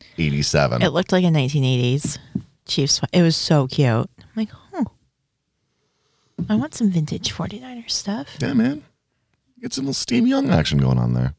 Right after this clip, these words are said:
Speaker 2: And Joe Rice.
Speaker 1: Mm-hmm.
Speaker 2: Big day. So, yeah, she's, you know, transforming football game fashion.
Speaker 1: <laughs> Okay. Well, well, well, when you say transforming football fashion, what you mean is wearing a, uh,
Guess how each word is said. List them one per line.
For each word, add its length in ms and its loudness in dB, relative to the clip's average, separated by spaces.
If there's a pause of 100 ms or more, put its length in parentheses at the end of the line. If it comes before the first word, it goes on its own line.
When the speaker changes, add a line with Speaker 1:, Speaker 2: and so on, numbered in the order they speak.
Speaker 2:
And 200 4
Joe 200 -2
Rice. 440 -4
Speaker 1:
Mm-hmm. 460 4 (100)
Speaker 2:
Big 220 -6
day. 320 0 (580)
So, 160 0
yeah, 280 0
she's, 300 -4
you 120 2
know, 140 2
transforming 580 0
football 340 -2
game 220 2
fashion. 560 2
Speaker 1:
<laughs> 40 -20 (1040)
Okay. 120 0 (340)
Well, 340 6
well, 160 4 (1200)
well, 120 -10 (520)
when 160 6
you 180 4
say 220 2
transforming 960 2
football 380 -2
fashion, 540 -4 (1200)
what 220 2
you 160 2
mean 220 4
is 140 2
wearing 520 2
a, 500 2
uh, 400 0